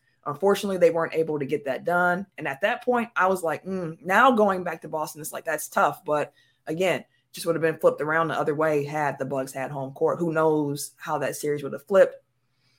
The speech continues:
It's important to me, but not as important as health. I'd rather be second seed in the East if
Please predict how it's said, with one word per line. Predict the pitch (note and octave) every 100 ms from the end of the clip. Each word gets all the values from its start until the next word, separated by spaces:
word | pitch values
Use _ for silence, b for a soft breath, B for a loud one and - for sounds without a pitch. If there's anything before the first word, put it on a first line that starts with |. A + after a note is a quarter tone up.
| b b b b b b b b -
It's | B3
important | B3 G3 G3+ G#3 A#3
to | A#3+
me, | B3+ C#4 - -
but | F#3+ F3
not | F3 F3+ F#3+ -
as | F3 F3+
important | D#3+ E3+ E3 C#3
as | C#3+
health. | - - - -
I'd | F3 E3+
rather | E3 E3+ E3+
be | D#3 D#3+ D#3 D3+ D3+ D3 - - -
second | G#3 F3+ D#3+
seed | - D3+ D3+ D3
in | D3
the | D3
East | - D#3 D#3 D3+
if | C#3+